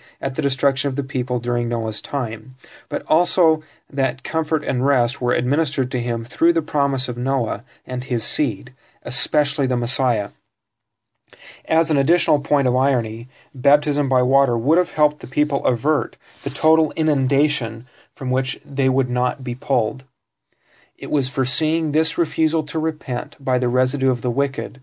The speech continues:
that the floods came and swallowed them up,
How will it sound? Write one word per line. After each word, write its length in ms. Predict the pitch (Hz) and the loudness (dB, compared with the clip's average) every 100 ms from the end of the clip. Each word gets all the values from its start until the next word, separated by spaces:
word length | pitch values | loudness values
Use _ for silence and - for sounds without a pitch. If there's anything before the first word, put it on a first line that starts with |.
| _ _ _ | _ _ _
that 180 | 135 131 | -4 -2
the 80 | 131 | -4
floods 420 | - 139 143 131 | 0 0 0 -2
came 380 | - 139 127 123 | -6 -4 -4 -4
and 100 | 120 | -6
swallowed 400 | - 135 135 135 | -2 0 2 2
them 160 | 135 | 0
up, 240 | 113 117 | -2 -8